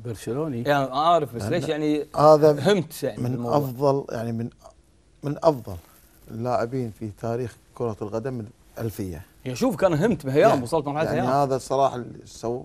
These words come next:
Speaker 3: سوى شغلات جديدة في كرة القدم. يعني، أنيستا متعنا، يعني، سواء في برشلونة، وحتى يوم راح الإمارات،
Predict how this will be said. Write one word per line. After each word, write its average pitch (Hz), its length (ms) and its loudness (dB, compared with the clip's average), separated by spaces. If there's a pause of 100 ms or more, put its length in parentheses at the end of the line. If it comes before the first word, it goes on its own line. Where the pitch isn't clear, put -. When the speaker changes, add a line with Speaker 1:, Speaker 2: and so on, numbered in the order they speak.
Speaker 3:
سوى 143 340 -2
شغلات 127 380 -4
جديدة 113 260 -6
في 104 120 -14
كرة 107 260 -8
القدم. 87 260 -14 (880)
يعني، 107 200 -10
أنيستا 107 540 -10 (140)
متعنا، 90 440 -10 (640)
يعني، 87 180 -12
سواء 101 360 -8
في 98 160 -16
برشلونة، 110 520 -6
وحتى 123 280 -8
يوم 120 100 -6
راح 113 160 -4
الإمارات، 117 460 -6